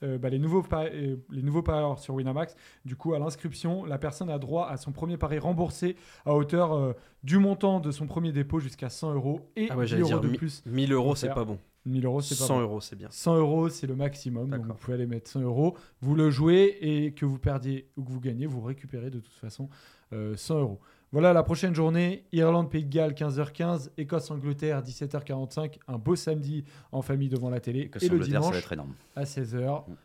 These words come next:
Speaker 1: France, Italie. Et donc, dans la foulée, on se retrouvera sur Flair pour débriefer le match dans l'émotion. Et on se retrouvera deux jours après, du coup, ici, euh, en plateau, avec, euh,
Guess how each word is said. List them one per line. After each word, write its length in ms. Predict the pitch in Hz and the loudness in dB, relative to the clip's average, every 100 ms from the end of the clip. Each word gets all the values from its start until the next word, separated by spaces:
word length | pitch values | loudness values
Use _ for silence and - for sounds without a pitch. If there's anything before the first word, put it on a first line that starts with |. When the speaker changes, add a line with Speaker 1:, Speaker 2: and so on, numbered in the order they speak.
| _ | _
Speaker 1:
France, 360 | - 156 143 | -8 -6 -6
Italie. 500 | 135 127 120 160 180 - | -6 -4 0 0 -2 -6
Et 80 | 135 | -6
donc, 220 | 127 147 | -2 -2
dans 120 | 127 160 | 0 0
la 140 | 160 | 0
foulée, 240 | - 143 | -2 -2
on 80 | 160 | -2
se 80 | 147 | -4
retrouvera 400 | 131 127 127 135 | -8 -6 -6 -6
sur 180 | - 127 | -6 -12
Flair 600 | - 131 120 - 151 160 - - - _ - | -8 -8 -8 -6 -4 -6 -10 -20 -20 _ -6
pour 180 | 143 | -4
débriefer 440 | 120 156 156 160 170 | 0 2 2 2 2
le 80 | 165 | 2
match 320 | 165 165 - _ - | 2 2 -2 _ -6
dans 220 | 135 196 | 2 4
l'émotion. 560 | 208 202 196 196 196 220 - _ | 6 6 4 2 0 -4 -14 _
Et 60 | 175 | -2
on 80 | 175 | -2
se 60 | - | -2
retrouvera 640 | 165 160 143 160 180 - 139 | -4 -2 0 0 0 -4 -16
deux 280 | 120 160 180 | -2 0 2
jours 240 | 160 156 | 4 4
après, 220 | 135 156 | 4 0
du 100 | 147 | -2
coup, 180 | - 147 - | -4 -6 -6
ici, 360 | 139 - 151 143 - _ - | -10 -6 -8 -8 -20 _ -10
euh, 100 | 120 - | -8 -6
en 120 | 139 | -8
plateau, 460 | 131 127 147 151 156 _ _ - | -6 -6 -4 -4 -6 _ _ -14
avec, 340 | 110 123 - | -8 -8 -8
euh, 220 | 120 107 | -10 -10